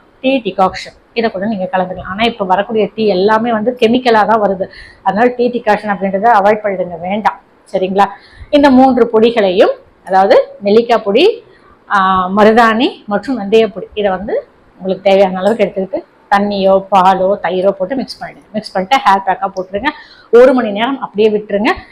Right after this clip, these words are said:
இல்ல, உங்களுக்கு குளுமையான உடல் அப்படின்னா ஒரு அரை மணி நேரம்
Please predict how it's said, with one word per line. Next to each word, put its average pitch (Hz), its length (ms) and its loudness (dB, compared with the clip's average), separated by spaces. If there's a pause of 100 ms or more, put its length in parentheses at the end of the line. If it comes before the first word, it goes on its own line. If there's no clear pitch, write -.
(100)
இல்ல, 240 600 2
உங்களுக்கு 214 320 -2 (720)
குளுமையான 254 480 4
உடல் 214 380 2
அப்படின்னா 202 400 -4
ஒரு 240 120 0
அரை 208 220 4
மணி 196 200 -6
நேரம் 196 320 -6